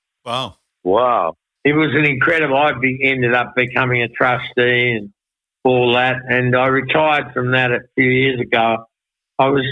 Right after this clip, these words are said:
Speaker 3: it's, I think it's up to about forty years now.
Speaker 1: Jeez.
Speaker 2: Wow.
Speaker 3: But that's raised millions over the years. Obviously, you know, we always ran charity concerts. We just helped where we could.
Speaker 1: Yeah.
Speaker 2: I,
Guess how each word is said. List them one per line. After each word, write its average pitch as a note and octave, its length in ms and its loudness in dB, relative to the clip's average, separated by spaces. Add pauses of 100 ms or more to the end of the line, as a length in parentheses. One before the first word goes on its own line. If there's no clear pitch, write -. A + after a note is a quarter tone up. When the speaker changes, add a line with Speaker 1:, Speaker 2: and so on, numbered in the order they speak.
(380)
Speaker 3:
it's, C3 240 -2
I E3+ 140 2
think F#3+ 180 0
it's B2+ 160 -4
up A#2 220 0
to - 80 0
about G#2+ 260 0 (160)
forty C3 360 0
years C3 560 0
now. C#3+ 320 -2 (480)
Speaker 1:
Jeez. F2+ 280 -12
Speaker 2:
Wow. F#2+ 300 0 (120)
Speaker 3:
But D3 140 0
that's F#3 280 0
raised C#3+ 380 0
millions C3+ 520 -2
over B2 380 0
the G#2+ 60 -2
years. C3+ 580 0
Obviously, B2+ 1000 0 (160)
you C3+ 120 2
know, B2+ 260 2
we C3 140 2
always B2+ 440 0
ran B2+ 280 0
charity C3 520 0
concerts. C3 600 -2
We C#3+ 200 2
just C#3+ 220 -2 (340)
helped B2 340 -2
where B2+ 260 2
we C3 160 0
could. C3 440 -2 (180)
Speaker 1:
Yeah. G#2 280 -10 (360)
Speaker 2:
I, E3 160 2